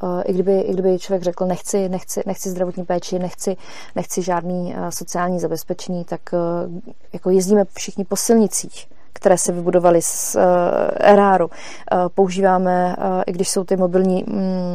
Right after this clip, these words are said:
sítě nebo mobilní služby, my-, mluvím o telefonech, eh, eh, už teďkom v soukromém vlastnictví, tak tu základní infrastrukturu vybudoval také stát, eh, z veřejných peněz a tak dále. To znamená, každý z nás,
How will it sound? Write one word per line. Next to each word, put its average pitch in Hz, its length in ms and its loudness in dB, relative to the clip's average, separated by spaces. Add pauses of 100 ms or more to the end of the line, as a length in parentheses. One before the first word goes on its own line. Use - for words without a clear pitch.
(140)
sítě 214 380 0
nebo 180 180 0
mobilní 180 300 2
služby, 196 440 4
my-, 175 180 -6
mluvím 202 400 -2
o - 60 -4
telefonech, 196 580 -2
eh, - 60 2
eh, - 800 -4 (220)
už - 160 -8
teďkom 185 280 0
v - 40 -8
soukromém 196 340 6
vlastnictví, 185 540 4
tak - 180 -6
tu 196 100 -2
základní 185 400 2
infrastrukturu 196 600 -4
vybudoval 180 400 2
také 220 240 -2
stát, 175 320 -4
eh, 180 260 -2
z 170 60 -6
veřejných 180 380 -4
peněz 170 320 -8
a - 60 -6
tak 196 140 0
dále. 190 240 4
To 180 100 -4
znamená, 175 320 -4
každý 214 420 -2
z 190 60 -6
nás, 175 500 -6